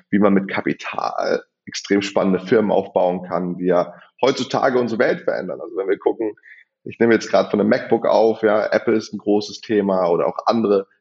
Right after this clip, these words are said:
Marken und die sind auch alle entstanden, weil, ja, auch durch Investmentmanager, und deswegen war eigentlich Investmentmanager werden mein großer Traum.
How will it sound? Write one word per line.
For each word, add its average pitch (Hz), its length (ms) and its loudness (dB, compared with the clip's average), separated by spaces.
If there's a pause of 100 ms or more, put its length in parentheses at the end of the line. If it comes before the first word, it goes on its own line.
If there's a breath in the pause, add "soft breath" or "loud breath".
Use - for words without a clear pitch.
(340)
Marken 98 520 0
und 90 80 -2
die 98 80 -4
sind 101 120 -2
auch - 160 0
alle 104 200 2
entstanden, 95 640 -4
weil, 85 440 0
ja, - 80 -6 (460)
auch 98 220 0
durch - 480 0
Investmentmanager, 87 920 0
und 92 80 0
deswegen 95 300 0
war 85 180 2
eigentlich 95 240 0
Investmentmanager 80 760 -2
werden 78 240 0
mein 82 140 -6
großer - 280 -4
Traum. 196 320 0